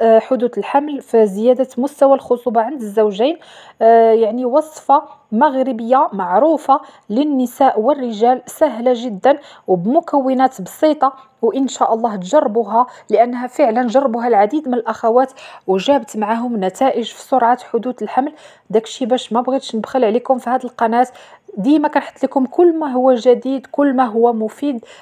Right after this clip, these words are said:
آه، في عالم تأخر الحمل والإنجاب، بالإضافة إلى الوصفة اللي كنحضر شخصيًا، وصفة العسل بالأعشاب المكمل الطبيعي الممتاز بمكونات بيو طبيعية اللي ما فيهاش مواد مضافة.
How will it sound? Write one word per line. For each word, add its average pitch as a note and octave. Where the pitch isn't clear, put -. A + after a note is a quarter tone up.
آه، G#3+
في G3+
عالم B3
تأخر -
الحمل A3
والإنجاب، G#3+
بالإضافة B3
إلى A3+
الوصفة A#3+
اللي G#3+
كنحضر A#3
شخصيًا، A#3+
وصفة A#3+
العسل A#3
بالأعشاب G#3+
المكمل C#4
الطبيعي B3+
الممتاز G#3
بمكونات C4
بيو A#3+
طبيعية A#3+
اللي G#3+
ما A#3+
فيهاش A#3
مواد A3+
مضافة. B3+